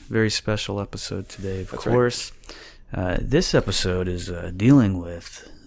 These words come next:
Speaker 1: uh, our, our favorite, um, non-young people, our f-, <laughs> our favorite, uh, people of age.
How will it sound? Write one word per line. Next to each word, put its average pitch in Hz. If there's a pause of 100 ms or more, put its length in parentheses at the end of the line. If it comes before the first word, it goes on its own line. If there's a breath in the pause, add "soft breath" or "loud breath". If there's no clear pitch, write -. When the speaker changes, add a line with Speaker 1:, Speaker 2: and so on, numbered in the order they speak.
(120)
Speaker 1:
uh, -
our, 92
our 95
favorite, 170 (640 soft breath)
um, 90 (380)
non-young 113
people, 120 (1000 loud breath)
our 101
f-, -
<laughs> -
our 117
favorite, 117 (160)
uh, 107 (800 loud breath)
people 107
of 98
age. 117